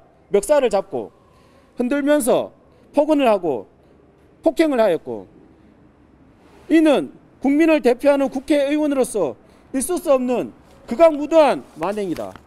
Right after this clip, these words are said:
폭행보다 더 심각한 것은 자신이 폭행당할 뻔했다는 새빨간 거짓말이다. 당시 폭행당한 피해자가 엄연히 존재하고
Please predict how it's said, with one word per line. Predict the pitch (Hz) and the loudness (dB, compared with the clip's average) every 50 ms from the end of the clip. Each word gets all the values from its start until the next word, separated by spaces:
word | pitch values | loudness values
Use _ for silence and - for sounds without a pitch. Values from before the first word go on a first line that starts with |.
| _ _ _ _ - - | _ _ _ _ -8 -4
폭행보다 | - 311 311 - 330 330 311 302 302 294 285 | -4 -2 -2 -2 -2 -2 -2 0 2 2 2
더 | - 240 247 240 | 4 2 0 0
심각한 | - 311 311 294 302 240 262 269 233 | 0 -2 0 0 0 0 0 -2 -2
것은 | 208 202 - 269 254 190 139 101 - _ _ _ _ _ _ _ _ _ _ _ _ - - - - | -4 -4 -2 -2 -4 -4 -4 -8 -12 _ _ _ _ _ _ _ _ _ _ _ _ -20 -20 -16 -6
자신이 | - 220 247 240 311 302 294 285 233 165 127 - - | -2 -2 -2 0 0 -2 -2 -2 -2 -4 -6 -6 -6
폭행당할 | - 302 262 - 320 311 294 - 220 208 202 262 302 320 311 - - 269 240 - - - - - - | -6 -6 -4 -2 -2 -2 -2 -2 -4 -4 0 0 0 0 -2 -4 -16 -20 -20 -20 -20 -20 -6 0 2
뻔했다는 | 269 269 247 220 202 262 254 - 311 294 269 247 202 147 113 - - _ _ _ - - - | 2 2 0 -2 -8 -10 -4 0 0 0 0 0 -4 -6 -6 -10 -20 _ _ _ -20 -20 -10
새빨간 | - - 262 262 - 302 294 294 302 302 285 208 | -6 -4 -4 -2 2 2 4 4 4 2 2 0
거짓말이다. | 247 359 285 311 285 277 247 202 170 143 113 98 87 87 - - - - _ _ _ _ _ - - - _ _ - - - - - - _ | -2 -2 -2 -2 -2 -2 -2 -2 -4 -6 -8 -10 -12 -16 -20 -20 -20 -20 _ _ _ _ _ -20 -20 -20 _ _ -20 -20 -20 -20 -20 -14 _
당시 | - 196 214 226 - 330 302 254 208 - - - | -4 -4 -2 -2 -2 -2 0 0 0 -2 -2 -2
폭행당한 | - 302 - 330 330 320 294 285 277 285 285 | -4 -2 -2 -2 -2 0 0 0 0 -2 -4
피해자가 | - - 320 320 311 294 294 269 269 262 | -4 -2 -4 -2 0 2 2 2 2 0
엄연히 | 262 269 320 330 320 320 | -2 -2 0 0 0 0
존재하고 | 247 247 233 208 226 208 202 165 139 110 95 | 0 -2 -2 0 0 0 0 -2 -4 -8 -10